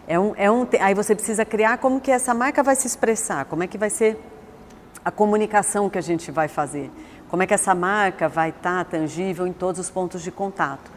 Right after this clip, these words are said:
Porque, assim, refazer a marca é só o primeiro passo. Ele é, demora pra fazer, mas de verdade o trabalho começa aí.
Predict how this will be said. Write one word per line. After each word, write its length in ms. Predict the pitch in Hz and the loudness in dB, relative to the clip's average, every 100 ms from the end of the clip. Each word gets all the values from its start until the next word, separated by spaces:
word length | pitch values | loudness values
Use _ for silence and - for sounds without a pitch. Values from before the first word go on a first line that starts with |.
| - - - - | -20 -20 -20 -8
Porque, 160 | 180 | -2
assim, 360 | 220 214 214 180 - | 0 0 -2 -4 2
refazer 640 | 208 277 285 202 185 170 | 6 6 6 2 4 2
a 60 | 156 | 2
marca 360 | 175 185 180 | 2 0 0
é 40 | 165 | -2
só 160 | 180 | 0
o 60 | 175 | 0
primeiro 340 | 180 180 180 | 0 -2 -2
passo. 480 | 208 151 - - - - - - - | 2 2 2 -10 -14 -20 -20 -20 -4
Ele 320 | 165 160 165 170 | 0 2 4 6
é, 460 | 170 170 160 151 - - - - | 4 4 2 -2 -6 -18 -20 -4
demora 540 | 170 170 160 175 214 214 | 0 2 4 4 4 2
pra 140 | 190 | 0
fazer, 800 | 165 156 139 175 233 - - - | 0 -2 0 0 0 -2 -14 -12
mas 300 | 175 190 170 | -4 -2 -2
de 80 | 165 | -2
verdade 540 | 202 202 185 214 180 160 | 0 2 4 4 2 -2
o 40 | |
trabalho 420 | - 160 170 202 | 0 4 4 4
começa 440 | 202 170 202 - 311 | 2 0 0 0 0
aí. 200 | 185 | 0